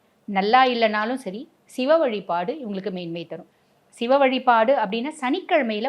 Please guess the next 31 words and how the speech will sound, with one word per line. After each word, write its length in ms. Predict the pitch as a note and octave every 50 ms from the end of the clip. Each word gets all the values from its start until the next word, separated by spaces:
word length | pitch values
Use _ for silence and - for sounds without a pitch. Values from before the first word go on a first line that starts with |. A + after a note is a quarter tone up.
| C4
பண்ணணும் 400 | B3 G3+ F#3+ F#3 F3 E3 D#3+ D#3+ -
சார், 140 | - D#3 - _ _ _ _ -
இல்லைன்னா 280 | A3 A3 A#3+ B3+ E4
சனி 420 | F4 E4+ - - C4+ B3+ C#4+ F#4+ G#4+ G4 -
சாலிசா 400 | D4 C4 A#3 G#3+ G#3 G3+ - C4
சனிக்கிழமை 560 | D4 D4 C4+ A#3+ A#3 A3+ B3+ A#3+ G#3+ G3+ F#3+
தோறும் 280 | F#3+ F#3+ F#3 G3 A#3 A#3+
பாராயணம் 480 | A3 F3+ F3 E3+ D#3+ D#3+ D#3+ D#3 D3+ -
பண்ணணும். 240 | C#3+ D3+ D#3+ _ _ _ _ _ _ -
இது 180 | - A3+ G#3+ A#3
ரெண்டுமே 420 | A3+ B3 C#4+ E4 E4+ D#4 D#4 F4
வந்து 220 | F#4+ D#4 C4 C4
பாத்தீங்கன்னா 420 | C4+ B3+ G#3+ G3+ F#3 G3 A#3 D4 C#4
இவங்க 140 | A3+ G3+ F#3
லைஃப் 260 | F#3 A3 A#3+ - -
அப்படியே 300 | G3 - - G#3 A3 G#3
மாத்தும். 300 | F3+ D#3+ D#3 - - _ _ _ _ - _ -
நான் 120 | A#3+ B3
முன்னமே 320 | C4 C#4 D4 D#4 D4+ E4 D#4+
சொன்னேன் 220 | D#4+ C#4+ A#3+ A#3
பாத்தீங்களா, 380 | A3 F#3+ F#3 E3+ E3+ F3+ A3+ A#3 F#3 - - _ _ _ _ -
ஒரு 260 | - A3+ G#3+ A3 A3
மகரம் 460 | G3+ G3 G3+ G#3 C#4 D#4+ C#4+ G3+ G#3 A#3+ D4+ F#4 - E4+
ஒரு, 200 | B3 B3 A3 A3 A3 G#3+ G3+ G3+ G3+ G3 F#3+ F#3+ F#3+ -
ஒரு 160 | A#3+ B3 A#3+
கூலி 260 | - - E4 F4 E4+ D#4
வேலை, 220 | B3 A3 F#3 E3+ E3 - _
சும்மா 260 | - - C#4 D4+ D#4
செப்பல் 440 | D4 D4+ - C4 C4 - E4 E4 -
தைக்கிறவங்களாவும் 640 | C#4+ C4+ C4+ B3 A#3 A3+ A3+ A3+ A3+ A#3 B3 B3+
இருப்பாங்க, 340 | A3+ - - F3 E3 D#3+ F3+